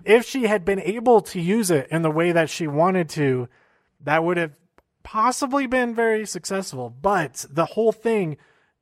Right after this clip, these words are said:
devolved into this, uh, another one of these, uh, scramble sessions, whispering to one another, mouth to ear, hugging faces, and all of that. Um,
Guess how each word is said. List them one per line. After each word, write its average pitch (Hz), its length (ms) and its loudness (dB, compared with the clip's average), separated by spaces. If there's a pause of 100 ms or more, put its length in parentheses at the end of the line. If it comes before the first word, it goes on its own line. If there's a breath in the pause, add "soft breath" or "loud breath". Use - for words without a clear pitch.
(140)
devolved 170 640 -2
into 170 260 -4
this, 147 560 -2
uh, 135 580 0
another 165 380 2
one 156 220 0
of 151 120 -4
these, 135 640 -4
uh, 123 280 -8
scramble 175 720 0
sessions, 156 680 -2 (320 soft breath)
whispering 170 460 0
to 165 80 -6
one 160 140 2
another, 156 400 0
mouth 156 440 0
to 160 220 -8
ear, 160 400 2 (340 soft breath)
hugging 170 380 0
faces, 165 680 -2 (380 soft breath)
and 143 120 -10
all 147 220 2
of 127 80 -8
that. 139 480 -2
Um, 139 640 -2